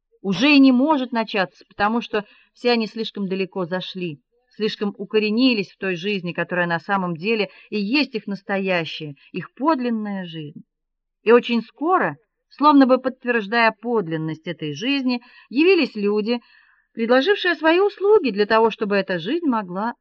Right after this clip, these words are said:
продолжиться. Первым совершенно неожиданно явился англичанин, натурализовавшийся в Риме банкир Дженкинс. Он предлагал деньги, большой заем.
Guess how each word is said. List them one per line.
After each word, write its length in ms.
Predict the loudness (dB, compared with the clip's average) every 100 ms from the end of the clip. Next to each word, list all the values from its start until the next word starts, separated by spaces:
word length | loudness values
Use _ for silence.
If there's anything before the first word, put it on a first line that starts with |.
| _
продолжиться. 840 | -12 -12 -10 -14 -14 -20 _ _ -20 _ _ _ _ _ _ _ -2
Первым 400 | 2 4 2 -2
совершенно 480 | -4 -4 -4 -4 -4
неожиданно 640 | -2 -2 -2 -4 -2 -2
явился 400 | -2 -2 -2 0
англичанин, 720 | 0 -2 -6 -4 -4 -4 -8 _ _ _ -20 -20 2
натурализовавшийся 1080 | 2 4 2 4 2 4 2 0 -6 -4
в 40 | -2
Риме 260 | 2 2
банкир 560 | 4 2 2 -2 -2 -2 _ _ _
Дженкинс. 680 | -4 0 0 -2 -10 -12 -18 _ _ _ _
Он 160 | -4 -4
предлагал 520 | -2 0 0 0 -6
деньги, 480 | -6 0 2 2 0
большой 420 | -6 -8 -6 -8
заем. 600 | -6 -6 -4 0 0 0